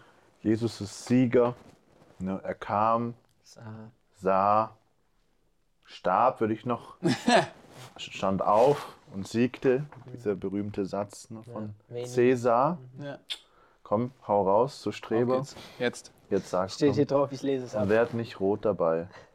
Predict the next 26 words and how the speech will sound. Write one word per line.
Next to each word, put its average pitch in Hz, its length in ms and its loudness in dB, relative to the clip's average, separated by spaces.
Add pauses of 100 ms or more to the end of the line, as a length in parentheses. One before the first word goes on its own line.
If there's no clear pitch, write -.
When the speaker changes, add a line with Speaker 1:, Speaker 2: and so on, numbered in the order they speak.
Speaker 3:
Ah. 135 500 -12
Speaker 1:
Ja. 170 180 -6
Speaker 2:
Ja, 131 100 -2
das 127 100 -10
passiert, 131 460 -4
äh, 120 160 -2 (340)
grad, 123 380 0 (420)
also - 240 -4
ich 139 120 -12
passe - 280 -8
mich - 180 -12
an 123 200 -6
zu, 113 340 -10
zu - 120 -20
dem 110 160 -12
Speaker 1:
Also, 127 260 4
Speaker 2:
Satz. 107 60 2
Speaker 1:
wir 120 100 4
sagen 123 240 4
jeder 107 260 4
eins. 98 360 0
Speaker 2:
Ja. - 200 -14
Speaker 1:
Veni. 104 680 2
Speaker 2:
Vidi. 123 520 -8
Speaker 3:
Vici. 120 460 -10 (880)
Speaker 1:
Oh, 110 160 -2